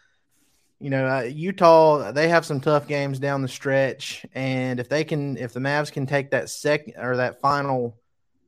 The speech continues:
head-to-head matchup, which is the fourth of the season, I think on March twenty-seventh, then, uh, I think that'll give them, th-, that'll pretty much put them in the driver's seat, uh, to get home court if they, if they handle the rest of their business. But,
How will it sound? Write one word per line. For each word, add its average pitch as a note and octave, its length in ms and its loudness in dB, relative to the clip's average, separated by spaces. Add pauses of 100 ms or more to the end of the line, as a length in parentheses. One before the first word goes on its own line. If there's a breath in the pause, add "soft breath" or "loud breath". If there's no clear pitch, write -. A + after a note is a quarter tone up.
(140)
head-to-head C3+ 400 0
matchup, C3+ 400 -2
which B2 220 -8
is A#2 80 -12
the A2+ 80 -16
fourth C3+ 320 -6
of A#2+ 100 -10
the A2+ 80 -18
season, C#3 420 -4
I B2 80 0
think B2+ 220 -6
on A#2+ 140 -2
March B2 480 -4
twenty-seventh, C3 1200 -4 (720)
then, B2+ 560 -2
uh, A#2+ 280 0
I C3 60 0
think C3+ 200 -4
that'll B2+ 220 2
give B2 240 -4
them, A#2+ 500 -4 (100)
th-, D#3 160 -4
that'll G#3+ 200 8
pretty A3 180 6
much F#3 200 2
put F3+ 160 0
them D#3 140 -2
in C#3+ 80 -2
the B2+ 40 -2
driver's B2 460 4
seat, A#2+ 360 -10 (460)
uh, A2+ 140 -2
to B2 140 -8
get B2 200 -2
home B2 240 -2
court A#2 420 -2
if B2+ 340 -6
they, A2+ 480 -2 (260)
if C3 160 -8
they A#2+ 160 -2
handle B2 300 0
the A2+ 80 -6
rest A2 300 -2
of - 40 -16
their - 80 -14
business. - 400 -16
But, - 220 -12